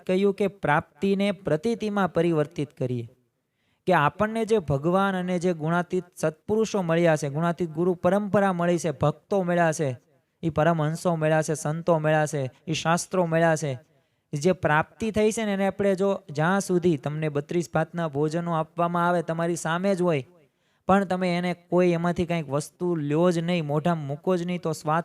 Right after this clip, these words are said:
ક્યારે, ક્યારે આવશે? ક્યારેય નહીં આવે. એમ આપણને જે પ્રાપ્તિ થઈ છે ને, આ પ્રાપ્તિને આપણે અનુભવવાની છે.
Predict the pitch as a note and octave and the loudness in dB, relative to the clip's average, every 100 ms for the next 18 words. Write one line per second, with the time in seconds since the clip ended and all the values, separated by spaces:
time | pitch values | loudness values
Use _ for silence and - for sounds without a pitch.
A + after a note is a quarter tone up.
0 | - E3 E3 D3 D#3+ D#3+ C#3 B2+ B2 - | -4 -6 -6 -2 0 0 0 -2 -6 -14
1 | - _ _ _ D3 D3+ F3 E3+ D#3 C3+ | -20 _ _ _ 0 2 2 0 -2 -2
2 | B2+ A#2+ - _ _ E3+ F3 D3 D3 G3 | -2 -6 -14 _ _ 0 2 2 0 0
3 | G3+ G3 G3+ - D3+ E3+ _ G#3 G3 G3+ | 0 -2 -2 0 0 -2 _ -6 0 0
4 | G3+ G#3+ F#3+ D#3+ - _ _ D#3 E3 D3 | 0 -2 -2 -4 -6 _ _ 0 0 0
5 | C#3+ D3 _ - F3 F3+ F#3+ A3 - _ | 0 -2 _ -4 -2 0 0 -2 -6 _
6 | _ C#3+ D3+ D3 B2+ C#3 C#3+ C3 C3+ C3+ | _ -6 -2 -2 -2 -2 0 2 2 0
7 | B2+ A#2+ - B2+ - | -4 -8 -10 -16 -18